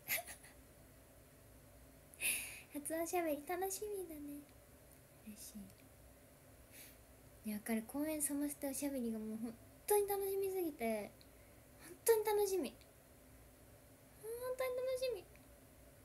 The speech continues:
あ、怖い怖い怖い。挨拶に行きます。ありがとう。お待ちしてます。嬉しい。だからさ、もう絶対体調崩さないようにしようと思う。今体調崩したら結構終わりますよね。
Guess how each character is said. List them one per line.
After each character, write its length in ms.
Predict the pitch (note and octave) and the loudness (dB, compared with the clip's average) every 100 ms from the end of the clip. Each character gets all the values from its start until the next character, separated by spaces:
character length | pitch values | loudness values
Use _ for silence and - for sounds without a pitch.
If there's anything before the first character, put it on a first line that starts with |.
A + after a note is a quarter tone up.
| - - - - - - - - | -20 -20 -20 -18 -8 -4 -4 -8
あ、 20 | - - | -14 -10
怖 140 | F#4 | -10
い 20 | - - | -10 -14
怖 100 | F4 | -14
い 40 | - - - - - - - - - - - - - - - - - - - | -16 -20 -20 -20 -18 -20 -20 -20 -20 -20 -20 -20 -20 -20 -20 -20 -20 -8 -2
怖 80 | |
い。 40 | E4+ | 0
挨 20 | |
拶 200 | E4+ C#4+ | 0 0
に 80 | B3+ | -2
行 40 | A#3 | -2
き 100 | B3 | -4
ま 80 | |
す。 60 | C4 | 0
あ 60 | C4+ | 0
り 80 | F#4+ B4+ A#4+ | 2 0 0
が 80 | F4+ | -2
と 60 | C4+ | -2
う。 80 | - | -4
お 40 | |
待 180 | A3 C4 | -8 -8
ち 160 | D4 D#4+ C#4+ | -10 -12 -12
し 60 | |
て 120 | - D#4 | -14 -12
ま 80 | D#4 D#4+ | -10 -8
す。 180 | - A3 - - - - - - - - - - - - - - - | -8 -10 -14 -20 -20 -20 -20 -20 -20 -20 -18 -18 -18 -20 -20 -16 -8
嬉 180 | A#3 - | -6 -4
し 200 | A#3+ G#3 | -2 0
い。 60 | |
だ 100 | A3+ | 0
か 140 | A#3 G#3+ | 0 -2
ら 100 | A3 | 0
さ、 180 | - A3+ G#3 - - - - | 0 0 0 -6 -16 -8 0
も 160 | A3+ | 2
う 120 | A3 - | 2 -2
絶 180 | A#3+ A#3 | -4 -2
対 220 | C#4 - - - | -2 -4 -8 -16
体 160 | - C#4+ | -6 -4
調 140 | C#4+ | -4
崩 260 | D4 D4 D4 | -4 -2 0
さ 140 | D4 | 0
な 160 | D4 C4+ | 0 0
い 60 | A#3 | 0
よ 80 | |
う 20 | A3+ | 0
に 120 | A3+ | -2
し 160 | - | -2
よ 60 | A3+ | -4
う 40 | A3+ | -4
と 100 | G#3+ | -8
思 80 | |
う。 40 | A3 - | -8 0
今 180 | D#4 D4 | 2 2
体 200 | C4+ A#3 | 0 0
調 120 | B3 | -2
崩 240 | B3 A#3+ B3+ | 0 0 0
し 60 | |
た 100 | B3 | 0
ら 80 | A3+ | -2
結 180 | A3+ A#3 | -4 -6
構 80 | G#3+ | -4
終 80 | G3+ | -4
わ 80 | |
り 80 | G#3+ | -4
ま 160 | G#3+ A3 | -4 -4
す 160 | - | -6
よ 80 | F#3+ | -8
ね。 160 | F#3+ | -10